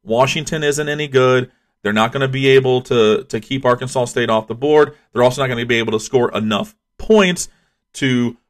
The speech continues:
cover that seventeen point spread. Washington wins outright. I don't think, um, that, that there's any delusions of grandeur from me that Arkansas State has any chance to win this game, but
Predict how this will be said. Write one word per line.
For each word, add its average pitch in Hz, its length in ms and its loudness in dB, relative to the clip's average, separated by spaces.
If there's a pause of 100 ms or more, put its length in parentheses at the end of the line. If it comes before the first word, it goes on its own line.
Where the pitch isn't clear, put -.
(120)
cover 160 280 2
that 117 200 2
seventeen 107 520 -2
point 107 240 -6
spread. 107 340 0 (200)
Washington 208 460 2
wins 147 220 -2
outright. 117 460 4
I 123 100 0
don't 139 160 0
think, 127 360 -8 (340)
um, 107 640 -2 (120)
that, 110 400 -2 (240)
that 107 260 -2
there's 113 180 -4
any 110 340 -2
delusions 113 540 -6
of 104 100 -8
grandeur 113 340 -6
from 107 200 -8
me 110 160 -4
that 104 200 -6
Arkansas 107 400 -4
State 104 240 -2
has 95 120 -6
any 98 160 -6
chance 110 320 -4
to 104 80 -6
win 110 220 0
this 104 180 -2
game, 113 580 -2 (300)
but 120 380 -2